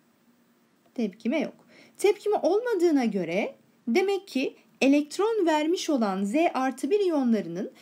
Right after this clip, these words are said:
yükseltgenme potansiyeli X'ten daha fazlaymış, e, Y'den daha fazlaymış. Y onu bileşiğinden çıkaramamış. Bu nedenle diyoruz ki burada Z Y'den aktiftir. Tepkime olmadığı için.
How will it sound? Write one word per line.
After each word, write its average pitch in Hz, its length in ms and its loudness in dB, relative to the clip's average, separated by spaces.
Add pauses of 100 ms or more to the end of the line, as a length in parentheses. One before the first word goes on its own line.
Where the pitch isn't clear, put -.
(140)
yükseltgenme 302 800 -2
potansiyeli 226 960 -2 (260)
X'ten 320 500 -2
daha 403 220 0
fazlaymış, 214 720 -2 (340)
e, 208 100 2
Y'den 254 480 0
daha 359 180 0
fazlaymış. 220 640 -2
Y 294 200 2
onu 214 220 -2
bileşiğinden 240 640 -4
çıkaramamış. 285 720 -2 (360)
Bu 453 40 2
nedenle 240 720 0 (280)
diyoruz 311 380 2
ki 208 160 -2
burada 208 480 -2 (180)
Z 254 160 -4 (460)
Y'den 240 400 2
aktiftir. - 800 -8 (320)
Tepkime 214 360 0
olmadığı 196 340 -4
için. - 460 -10